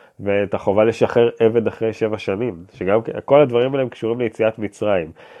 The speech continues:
כי אחד המסרים המרכזיים של עם ישראל, אחד המסורות הגדולות של עם ישראל לעולם, זה לצאת בעצם מדפוסים מקובעים, לצאת מהעבודה אינסופית, ולראות את המציאות באיזשהו אור אחר,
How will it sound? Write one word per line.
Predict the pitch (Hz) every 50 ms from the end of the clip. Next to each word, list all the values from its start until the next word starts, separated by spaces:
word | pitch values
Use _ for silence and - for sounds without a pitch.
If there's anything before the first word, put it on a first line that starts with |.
| - _ _
כי | - - -
אחד | - - 143 170 180
המסרים | 165 127 98 - - 107 123 160
המרכזיים | 165 143 113 98 87 - 92 90 85 85 92 - 156 156 123
של | - - - -
עם | - 135 131
ישראל, | 113 - - 113 120
אחד | 107 - 110
המסורות | 113 107 95 - 110 117 120 120
הגדולות | 107 101 95 101 123
של | 123 - 117
עם | 120
ישראל | 123 - - 127 127 127
לעולם, | 123 127 131 156 170 180 175 - - - - - - - _
זה | - 98 98
לצאת | 92 87 82 - - - - - 202 208 180
בעצם | 170 160 160 160 156 139
מדפוסים | 135 117 - - 117 - - 120
מקובעים, | 120 - - - 101 95 98 101 101 92
לצאת | 90 - - 139 156 185
מהעבודה | 160 143 131 113 101 92 95 92 90 104 110 - -
אינסופית, | - 117 117 120 - - 101 - - - 117 135 135 - - _ _ _ _ _ - - - - - - - - - _ _ _ _ _ _ -
ולראות | 104 98 98 104 101 104 104 - 139 160 170 -
את | 139 -
המציאות | 117 98 95 - - 127 135 143 127
באיזשהו | 104 104 104 - - 113 104 104 - -
אור | - 120 113 110 -
אחר, | - 104 - - - - 92 85 78